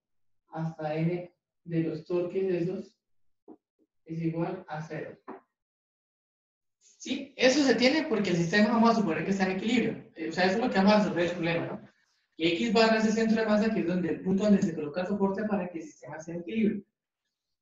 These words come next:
Debajo de las condiciones de que el sistema esté en equilibrio, la sumatoria de las torques da cero. Ahora, por la fórmula que yo les di, cada torque que tenga acá va a ser, a ver, toma igual uno hasta N.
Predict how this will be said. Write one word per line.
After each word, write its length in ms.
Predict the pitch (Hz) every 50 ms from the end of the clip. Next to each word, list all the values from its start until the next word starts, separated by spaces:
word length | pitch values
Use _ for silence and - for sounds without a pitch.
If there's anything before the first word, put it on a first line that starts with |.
| _ _ -
Debajo 260 | 160 156 160 165 208
de 60 | 247
las 120 | 277 294
condiciones 460 | 285 294 277 247 208 208 214 214 233 233
de 60 | 220
que 60 | 202
el 60 | 175
sistema 260 | 165 - 185 196 202
esté 100 | 208 214
en 80 | 226 226
equilibrio, 340 | 233 233 220 208 208 208 226
la 140 | 196 170 -
sumatoria 380 | 160 151 156 - 170 165 175
de 40 | 180
las 100 | 165 -
torques 260 | - - - - 156
da 120 | 160 165 165
cero. 180 | 165 - - - - _ _ _ _ _ _ _ _ _ _ _ _
Ahora, 260 | - 185 208 220 214
por 120 | 202 196 185
la 120 | 185 180
fórmula 360 | 190 233 262 320 320 302 -
que 80 | - 220
yo 100 | 202 220
les 160 | - 254 226
di, 400 | 208 226 226 247 - - - - _ _ _ _ _ _
cada 300 | - 208 233 240 254 269
torque 320 | 262 247 240 - - -
que 100 | 220 196
tenga 220 | - 180 185 202 214
acá 320 | 208 208 208 214 226 185 160
va 80 | 170
a 100 | 170 170
ser, 320 | 180 185 196 214 226 - - - _ _ _ _ _ _ - _ _ _ _ _ _ _ _ _
a 100 | - -
ver, 100 | - - - _ _ _ _ _ _ _ _ _ _ _
toma 300 | 160 170 175 180 180 160
igual 360 | 156 151 160 160 160 165 170
uno 320 | 180 175 165 165 165 170 -
hasta 320 | - - - 165 160 156
N. 260 | 156 151 156 160 -